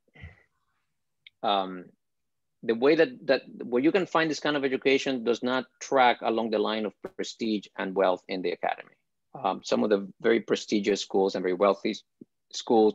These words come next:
do not have good liberal education. And some small schools, um, sometimes even obscure schools, have very good liberal education. So it doesn't precisely track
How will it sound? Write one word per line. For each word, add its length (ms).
do 100
not 200
have 400
good 280
liberal 320
education. 480
And 160
some 400
small 360
schools, 720
um, 680
sometimes 360
even 240
obscure 400
schools, 340
have 160
very 220
good 200
liberal 240
education. 380
So 80
it 60
doesn't 320
precisely 580
track 420